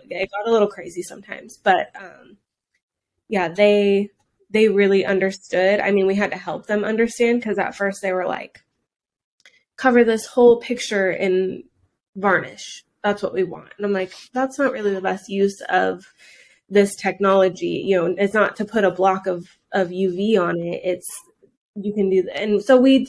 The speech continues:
we did a lot of, um, what they would send me is their artwork, even if it was just in, like, the beginning stages. And they'd say, "What do you think would look best? We want, we're thinking foil and U V for this project."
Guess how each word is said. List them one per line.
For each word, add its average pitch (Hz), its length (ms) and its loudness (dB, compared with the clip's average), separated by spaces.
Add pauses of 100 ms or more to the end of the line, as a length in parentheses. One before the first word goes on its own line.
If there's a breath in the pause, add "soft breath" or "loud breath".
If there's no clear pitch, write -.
(120)
we 233 120 -2
did 240 180 6
a 240 80 6
lot 202 300 2
of, 196 260 0
um, 175 400 -6 (760)
what 220 300 2
they 220 100 8
would 226 220 6
send 208 240 2
me 262 280 2
is 196 220 0
their 196 180 0
artwork, 240 640 -4
even 196 200 -4
if 190 140 -6
it - 60 -4
was 190 100 -6
just 180 200 -8
in, 175 140 -6
like, 175 220 -8
the 180 240 -4
beginning 190 400 -4
stages. 220 580 -2 (600 loud breath)
And 214 120 0
they'd 208 200 2
say, 196 320 4
"What 190 160 2
do 214 80 2
you 214 60 -2
think 214 180 2
would 190 100 -2
look 185 220 0
best? 175 260 -2
We 202 100 2
want, 180 380 0
we're 214 140 2
thinking 202 340 -4
foil 180 340 -2
and 180 320 -2
U 175 80 -4
V 262 180 -10
for 190 120 -14
this 170 180 -16
project." 220 600 -6